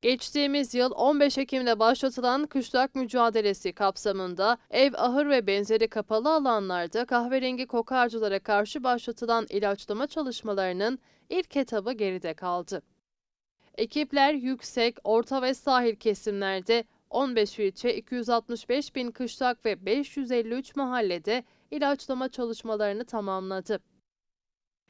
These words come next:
İl ve ilçe tarım müdürlüğü ekiplerine özellikle mahalle muhtarları da bu süreçte büyük destek verdi.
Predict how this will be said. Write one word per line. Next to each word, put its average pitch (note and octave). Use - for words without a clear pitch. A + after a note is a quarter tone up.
İl C#4
ve D4
ilçe D4
tarım C#4
müdürlüğü B3+
ekiplerine A#3+
özellikle A#3+
mahalle A3+
muhtarları A#3+
da G3+
bu A#3+
süreçte B3+
büyük A3
destek A3+
verdi. F#3